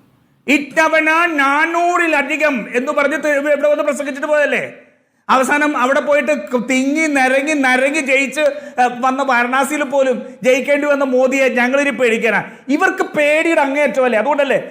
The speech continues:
ഈ പറയുന്നത്? ഈ തെരഞ്ഞെടുപ്പ് തന്നെ നോക്കൂ, അഞ്ചു കോടി വോട്ട് പോൾ ചെയ്യാത്ത വോട്ടുകൾ എണ്ണി പന്ത്രണ്ടര ശതമാനം വരെയാണ് കണക്കിലെ വ്യത്യാസം. ആ കണക്കിലെ വ്യത്യാസത്തിൽ ആ അഴിമതി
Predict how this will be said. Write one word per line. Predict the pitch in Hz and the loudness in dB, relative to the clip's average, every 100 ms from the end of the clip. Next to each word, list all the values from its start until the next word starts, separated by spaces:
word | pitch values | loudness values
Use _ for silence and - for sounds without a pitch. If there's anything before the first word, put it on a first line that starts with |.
| - | -4
ഈ | 254 | -2
പറയുന്നത്? | 262 247 233 226 202 165 - - _ - | 0 0 2 0 -2 -6 -12 -20 _ 0
ഈ | 311 349 339 | 2 2 2
തെരഞ്ഞെടുപ്പ് | 277 285 320 330 320 311 | 2 2 0 0 2 0
തന്നെ | 302 | 2
നോക്കൂ, | 294 294 269 | 0 2 0
അഞ്ചു | 233 254 311 359 | 0 0 -2 -2
കോടി | 359 302 302 302 | 0 2 2 2
വോട്ട് | 262 247 240 208 247 - - - _ 196 180 | 0 0 0 0 0 -4 -14 -20 _ -12 -2
പോൾ | 240 262 330 359 | 2 4 2 0
ചെയ്യാത്ത | 339 330 320 320 | 0 2 2 2
വോട്ടുകൾ | 311 294 302 294 | 2 2 2 2
എണ്ണി | 285 277 247 - - - _ _ _ - | 2 0 -2 -6 -16 -20 _ _ _ 2
പന്ത്രണ്ടര | 240 294 320 330 330 349 | 2 2 2 0 2 0
ശതമാനം | 311 302 311 311 311 | 0 0 0 0 2
വരെയാണ് | 311 302 302 285 | 0 0 0 0
കണക്കിലെ | 269 262 294 302 | 0 -2 0 0
വ്യത്യാസം. | 285 277 262 262 185 - _ _ _ 269 | 0 0 -2 -2 -10 -12 _ _ _ 0
ആ | 311 | 2
കണക്കിലെ | 277 285 285 330 320 | 0 0 0 2 0
വ്യത്യാസത്തിൽ | 302 302 302 254 202 - - 226 | 0 -2 0 0 -2 -4 -6 0
ആ | 254 247 | 0 2
അഴിമതി | 254 262 311 320 | -2 0 -2 0